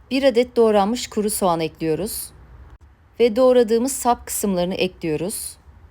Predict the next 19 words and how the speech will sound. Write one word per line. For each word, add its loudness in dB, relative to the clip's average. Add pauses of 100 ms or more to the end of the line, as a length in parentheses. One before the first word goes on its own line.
(520)
Kısık -8
ateşte -2
kavurmaya 0
başlıyoruz. -2 (140)
Soğanlar 0
biraz 0
yumuşamaya -4
başladıktan -4
sonra -4 (120)
üzerine -2
doğradığımız 0
yaprak 0
kısımlarını -4
ekliyoruz. -6 (2250)
Damak 0
zevkimize -2
göre -2
tuz -4
ekliyoruz. -4